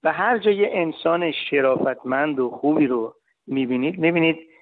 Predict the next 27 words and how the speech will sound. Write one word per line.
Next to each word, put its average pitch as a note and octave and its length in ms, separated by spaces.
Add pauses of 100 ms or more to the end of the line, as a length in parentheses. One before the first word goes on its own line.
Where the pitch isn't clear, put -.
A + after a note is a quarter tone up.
(100)
یه D#3+ 280
جاش F3 320
وصل D#3 360
بوده C#3+ 300
به C#3+ 220
کانون، B2 560
یعنی C3+ 380 (420)
جزو F3 600
اعضای D3 520
کانون، C3+ 480
کتابخونه‌های B2 580
کانون A2+ 420
بوده. A#2 280 (300)
از D#3+ 160 (140)
پزشک D#3+ 520
بگیر E3 380
تا C#3 340 (120)
نمی‌دونم C#3+ 500
یه C#3 180
کارگر C3 640 (140)
ساده، B2+ 520
یه B2 260 (260)
نجار، B2+ 680
یه B2+ 360 (440)
ممکنه F#3+ 400
طرف E3+ 400
نجار D3+ 560